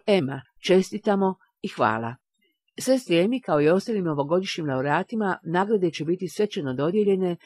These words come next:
u mjesecu travnju, točnije četrnaestoga travnja, kada Splitsko-dalmatinska županija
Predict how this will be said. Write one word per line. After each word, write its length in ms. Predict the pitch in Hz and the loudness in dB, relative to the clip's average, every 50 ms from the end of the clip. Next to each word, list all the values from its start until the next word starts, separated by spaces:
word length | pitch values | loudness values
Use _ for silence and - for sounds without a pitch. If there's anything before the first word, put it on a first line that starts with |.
| - _ _ - | -20 _ _ -4
u 40 | 190 | 0
mjesecu 460 | 196 196 196 190 - 139 - 123 123 | 0 0 0 0 -4 -10 -12 -12 -10
travnju, 440 | - 151 156 165 180 202 226 233 226 | -4 -2 0 0 0 0 -2 -4 -2
točnije 600 | - 151 135 135 - - - 156 151 147 - - _ - | -2 -2 -2 -2 -4 -8 -8 -6 -6 -6 -6 -8 _ -16
četrnaestoga 680 | - 151 - 202 220 226 214 185 - - 131 127 127 123 | -14 -6 -2 0 0 2 0 -2 -2 -4 -6 -4 -4 -6
travnja, 480 | - 139 143 160 185 202 220 226 233 226 _ - - _ _ | -4 -2 -2 -2 -2 -2 -2 -4 -4 -6 _ -18 -20 _ _
kada 340 | - 147 147 151 139 135 - _ - - | -4 -2 0 2 0 0 0 _ -10 -14
Splitsko-dalmatinska 1000 | - 180 220 220 - - - 180 170 147 143 143 160 - 196 180 - - 143 139 | -4 -4 -4 -4 -2 -6 -4 -2 -2 0 0 -2 -2 -4 -6 -12 -10 -8 -8 -6
županija 640 | 135 135 - - 160 147 170 190 202 196 185 - | -6 -6 -2 0 0 0 0 0 -2 -2 -2 -4